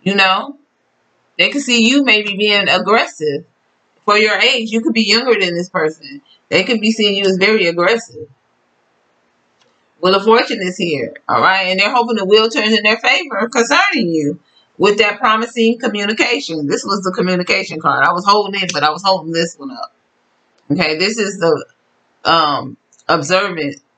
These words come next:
observation card, the charming, the strength, the power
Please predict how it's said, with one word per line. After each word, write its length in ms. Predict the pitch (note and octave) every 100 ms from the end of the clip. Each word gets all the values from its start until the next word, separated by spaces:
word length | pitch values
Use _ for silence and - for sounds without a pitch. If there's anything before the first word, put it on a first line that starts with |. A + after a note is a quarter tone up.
| -
observation 720 | E3 F3 F3 D#3 F3 G#3 E3 D#3+
card, 420 | D#3 C#3 A2+ C#3+
the 80 | C#3
charming, 500 | - G3 F#3 D#3+ C3+
the 100 | C3+
strength, 460 | - F3+ F3+ - -
the 220 | D3 A2+ - _ _ -
power 500 | G#3+ G3 E3 B2+ F#2